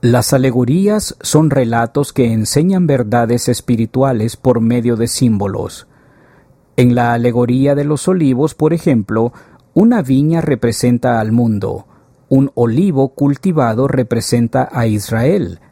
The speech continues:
aquellos que han hecho convenios con Dios, y los olivos silvestres representan a las naciones gentiles,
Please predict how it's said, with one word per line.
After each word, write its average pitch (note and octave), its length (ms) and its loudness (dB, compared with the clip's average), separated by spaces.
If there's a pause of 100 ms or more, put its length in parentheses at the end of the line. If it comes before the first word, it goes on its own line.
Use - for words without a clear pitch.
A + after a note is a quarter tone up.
(220)
aquellos A#2 680 -2
que A#2 180 -2
han A#2+ 160 0
hecho B2+ 260 -2
convenios B2 840 0
con A#2 340 -2
Dios, F#2 480 -6 (400)
y C3 120 2
los A#2 280 -2
olivos E3 680 0
silvestres A2+ 880 -2 (240)
representan C3 1000 0
a F3 60 0
las C#3+ 180 0
naciones C#3+ 680 0
gentiles, C#3+ 880 -2